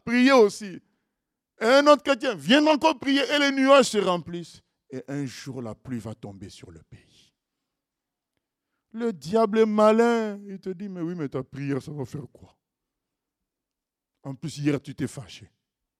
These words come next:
Ça va faire quoi, ta prière ? À l'église, on ne te considère même pas. Ta prière, ça va faire quoi ? Et toi aussi, tu écoutes ça, ben, c'est vrai.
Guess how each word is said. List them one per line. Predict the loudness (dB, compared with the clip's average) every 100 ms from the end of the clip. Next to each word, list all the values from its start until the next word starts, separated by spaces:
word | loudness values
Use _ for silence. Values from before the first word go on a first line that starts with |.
| _ _ _ _ _ _ _ _ _ _ _ _ _ _
Ça | -2
va | -2
faire | 0 -4 -6
quoi, | -14
ta | -16
prière ? | -20 -20 -20 _ _ _ _ _ _ _ _ _ _ _ _ _ _ _ _ _ _ _ _ _ _ _ _ _ _ _
À | -6
l'église, | -6 -4 -4 -4
on |
ne |
te | -6
considère | -10 -10 -8 -6 -6
même | -8 -16 -20
pas. | -20 _
Ta | -18
prière, | -16 -12 -12
ça | -12 -16
va |
faire | -16 -20 _
quoi ? | _ _ _ _ _ _ _ _ _ _ _ _ _ _ -20
Et |
toi | -12 -10
aussi, | -10 -10
tu | -10
écoutes | -10 -12 -10
ça, | -10
ben, | -10 -14
c'est | -16
vrai. | -16 -16